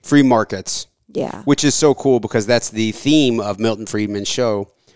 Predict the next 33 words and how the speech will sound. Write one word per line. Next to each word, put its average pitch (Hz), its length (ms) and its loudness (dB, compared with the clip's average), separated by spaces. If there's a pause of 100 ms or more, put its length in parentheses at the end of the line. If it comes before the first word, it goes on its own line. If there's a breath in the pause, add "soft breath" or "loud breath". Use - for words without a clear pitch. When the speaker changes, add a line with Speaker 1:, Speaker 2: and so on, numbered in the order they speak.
(180)
Speaker 1:
Free 123 220 0
to 107 100 0
Choose, 107 320 -4
which 107 160 -8
we're 104 100 -2
gonna 98 180 -6
continue 101 380 -8
Speaker 2:
Right. 98 80 -6
Speaker 1:
watching. 95 320 -8 (340 loud breath)
Uh, 117 220 -2
Yanni, 165 300 4
thank 170 240 2
you 156 40 0
very 160 140 6
much 151 160 0
for 151 80 -6
coming 143 220 0
on 127 100 0
the 120 60 -2
show. 113 180 0
I 107 80 2
think 117 160 -8
these 117 160 -2
conversations 110 600 -2
are 104 60 2
always 120 260 2
fascinating. 107 580 0
I 98 80 -6
get 98 140 -10
great 113 260 -6
feedback 107 580 -4 (460 soft breath)
on 117 240 4
them. 101 320 -2